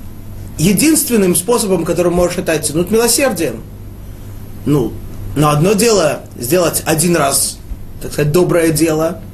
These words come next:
даже сильно, даже что-то большое. Другой раз, другое дело, повторять это изо дня в день.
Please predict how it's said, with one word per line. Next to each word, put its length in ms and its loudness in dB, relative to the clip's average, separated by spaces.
даже 220 0
сильно, 440 -2
даже 160 4
что-то 240 2
большое. 540 2
Другой 320 4
раз, 420 0
другое 400 4
дело, 380 0
повторять 420 0
это 120 0
изо 180 2
дня 180 4
в 60 0
день. 280 0